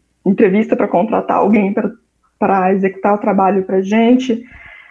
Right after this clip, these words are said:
a gente acaba perguntando sobre a liderança feminina, o que que eles acham, né? Porque a gente, né, praticamente,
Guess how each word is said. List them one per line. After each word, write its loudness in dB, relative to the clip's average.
a -4
gente 2
acaba 0
perguntando 4
sobre 0
a 0
liderança 0
feminina, 6
o -2
que -6
que -6
eles -2
acham, -2
né? 2
Porque 0
a 2
gente, -2
né, 2
praticamente, -2